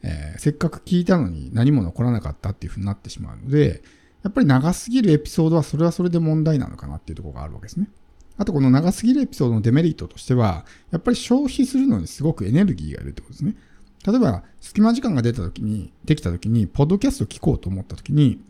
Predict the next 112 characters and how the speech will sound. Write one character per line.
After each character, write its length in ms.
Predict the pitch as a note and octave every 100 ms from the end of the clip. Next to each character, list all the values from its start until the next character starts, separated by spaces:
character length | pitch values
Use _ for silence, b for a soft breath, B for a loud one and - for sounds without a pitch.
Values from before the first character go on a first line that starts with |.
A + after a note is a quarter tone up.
| _ _ _ _ _ _ -
そ 120 | E3
の 80 | F#3
エ 60 | A3
ピ 100 | -
ソ 80 |
ー 20 | A3+
ド 80 |
の 60 | C#3
長 160 | A2+ A2+
さ 80 | -
が 60 |
一 280 | F#2+ G#2 F3+
時 60 | A#3+
間 180 | E4+
と 100 | -
か 100 | F2 F#2
だ 60 |
と、 280 | - - D2
「う 20 | A#2+
わ、 80 |
こ 120 | - B2+
れ 40 |
一 220 | A2 -
時 80 | B3+
間 120 | -
も 100 | D3
聞 80 | -
か 100 | -
な 100 | B2
い 60 | A#2
と 80 | F2+
い 40 |
け 60 | G#2
な 140 | F#2+
い 40 |
の？」 100 | D#2
っ 20 | C#2
て 80 |
な 160 | G2+ B2
る 80 | F2+
わ 80 | D2+
け 60 |
で 80 | -
す 80 | -
よ。 80 | -
っ 720 | - - _ _ _ _ _
て 140 | -
な 80 | C4
る 120 | D#4+
と、 300 | - D#3 B2+
「あ、 60 | A#2+
ち 80 | G#3+
ょ 20 |
っ 40 |
と 80 | A3+
こ 60 | C3+
れ 40 |
長 220 | G#2+ A2+ G3
い 60 |
か 80 | D3
ら 40 |
聞 140 | F#2+ -
く 80 | E3+
の 80 |
や 120 | G#2+ E2
め 120 | A2
よ 80 | A2+
う」 20 |
と 80 | -
か 80 | -
っ 40 |
て 80 | G#2+
ね、 100 | D3
僕 120 | C#3+ F#3+
も 140 | B3 B3+ -
頻 160 | F#3
繁 160 | F3+ F#3
に 80 | E3+
あ 80 |
る 80 | -
ん 60 | -
で 60 |
す 80 | -
け 40 | -
ど、 60 | -
隙 220 | - -
間 100 | A#3+
時 100 | C4+
間 140 | C4 C3
が 60 |
そ 100 | -
ん 60 | C#3
な 80 | C#3+
長 240 | B2 D3
く 100 | -
な 100 | B2+
い 60 | G2
時、 260 | - - -
例 60 | D3
え 40 |
ば 60 | C3+
十 140 | D#3
分、 180 | - G#3
二 80 | G#3
十 80 |
分 180 | A3+ A#2+
時 100 | G#2
間 120 | B2
が 80 | A#2+
で 80 | B2+
き 100 | B2+
て、 300 | - A2 F2